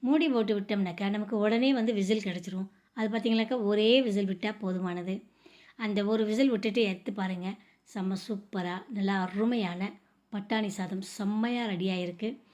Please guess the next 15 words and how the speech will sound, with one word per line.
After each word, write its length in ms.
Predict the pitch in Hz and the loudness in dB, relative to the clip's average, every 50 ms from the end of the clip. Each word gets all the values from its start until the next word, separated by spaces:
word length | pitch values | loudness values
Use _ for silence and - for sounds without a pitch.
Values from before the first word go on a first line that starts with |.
| - - - - - - - _ - | -20 -20 -20 -20 -20 -20 -20 _ 2
இதுக்கு 380 | 262 277 339 330 339 - 254 196 208 262 - - - - | 4 6 6 4 4 4 4 4 4 0 -4 -10 -8 -4
நம்ம 240 | - 254 269 262 262 | 0 2 2 2 2
செய்து 300 | - - 277 285 285 294 | 2 4 2 4 4 4
வச்சிருக்கிற 440 | 269 240 196 - 240 214 202 202 208 | 4 4 4 2 0 0 0 -2 -2
அந்த 260 | 214 202 202 202 196 226 269 302 - - _ _ _ _ _ _ _ _ _ _ _ _ _ _ _ _ _ _ _ _ _ _ _ _ | 0 0 0 2 4 2 2 0 -4 -14 _ _ _ _ _ _ _ _ _ _ _ _ _ _ _ _ _ _ _ _ _ _ _ _
பன்னீர் 320 | 277 269 285 302 294 277 202 | 4 4 6 6 6 4 4
கிரேவி 360 | 180 214 233 226 226 196 196 185 - - - _ _ - - | 6 8 10 10 10 8 6 0 -2 -12 -20 _ _ -14 -12
செம்ம 580 | - - 247 226 240 254 262 269 269 269 277 | -8 -4 -2 -2 0 2 6 8 10 10 10
டேஸ்ட்டாக, 500 | 269 269 - 226 220 208 214 - 240 226 | 8 6 6 6 6 4 2 -4 -6 -6
செம்ம 300 | 226 - 262 240 254 247 - - | -4 -4 -2 -2 -2 -4 -6 -4
காம்பினேஷன், 560 | - 247 254 254 240 226 208 180 180 202 190 | -2 0 0 2 2 2 0 0 -2 -2 -2
அதாவது 320 | 196 208 220 226 233 285 302 285 247 - | 0 2 2 2 2 0 0 -2 -4 -6
செம்ம 380 | - - 240 233 254 269 285 | -2 0 0 4 6 6 8
மேட்சிங்காக 580 | 285 240 226 233 240 233 - 262 254 240 226 202 | 8 8 6 4 4 2 2 2 2 4 2 0
இருக்கும். 280 | 190 190 - 226 254 | 0 -2 -2 -2 -2